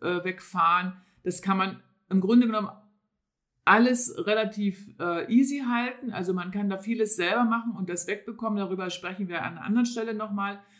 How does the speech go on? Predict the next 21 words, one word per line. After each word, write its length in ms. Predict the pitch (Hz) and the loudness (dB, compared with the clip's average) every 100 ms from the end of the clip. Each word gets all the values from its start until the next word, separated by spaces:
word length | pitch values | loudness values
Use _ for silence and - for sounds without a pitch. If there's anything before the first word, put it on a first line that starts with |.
| _ _ _ - | _ _ _ -4
Äh, 60 | |
aber 600 | 180 185 - 190 190 196 | -2 0 2 4 4 2
wenn 160 | 196 196 | 0 -2
ihr 420 | 190 190 185 180 - | -2 -4 -6 -12 -4
ganz 280 | 190 196 | -2 0
regulär 380 | 185 170 180 247 | 2 2 4 4
eintragen 580 | 226 220 202 196 196 190 | 2 -2 -6 -6 -4 -4
wollt, 360 | 170 175 175 165 | -4 -4 -4 -10
dann, 360 | 160 160 139 - - | -14 -14 -14 -14 -18
äh, 300 | 165 160 156 | -14 -12 -10
würde 140 | 160 160 | -10 -8
ich 80 | |
jetzt 240 | 160 156 - | -10 -10 -8
mal 240 | 151 147 - - | -8 -8 -10 -14
von 120 | 170 | -10
den 140 | 151 147 | -8 -8
Baunebenkosten 800 | 147 147 160 175 185 160 - - | -8 -6 -6 -6 -8 -14 -14 -12
auf 160 | 156 | -12
fünftausend 960 | - 180 - _ _ _ 160 151 160 170 | -8 -8 -8 _ _ _ -4 -4 -4 -10
Euro 320 | 160 151 151 | -10 -8 -8
eingehen. 500 | - 143 143 143 131 | -10 -10 -10 -12 -14